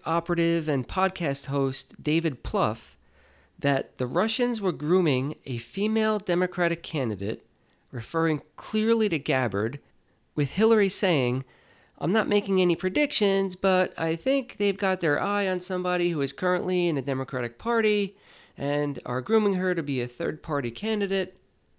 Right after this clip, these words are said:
Interesting, right? So Clinton also said that she's a favorite of the Russians and has a bunch of sites and bots and other ways of supporting her so far. So, I mean, so the news and Hillary Clinton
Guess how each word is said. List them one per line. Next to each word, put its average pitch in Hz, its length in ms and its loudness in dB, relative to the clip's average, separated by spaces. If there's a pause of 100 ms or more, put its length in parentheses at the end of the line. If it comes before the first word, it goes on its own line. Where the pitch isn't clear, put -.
(120)
Interesting, 190 480 0
right? 156 320 0 (360)
So 175 140 -2
Clinton - 300 2
also 196 240 4
said 175 320 0
that 151 100 -4
she's 151 180 -2
a 123 80 0
favorite 202 440 0
of 180 80 -2
the 185 100 0
Russians 170 640 0
and 135 80 -2
has 131 120 -2
a 120 80 -2
bunch 135 260 -2
of 104 100 -8
sites 175 400 -2
and 110 160 -4
bots 160 540 0 (380)
and 135 140 -2
other 156 200 2
ways 160 340 0
of 120 100 -2
supporting 202 540 0
her 175 160 -2
so 165 220 0
far. 156 500 -2 (580)
So, - 160 -12
I - 40 -6
mean, 180 120 2
so 190 160 -2
the 180 120 2
news 262 580 0 (360)
and 147 140 0
Hillary 226 280 2
Clinton 175 480 0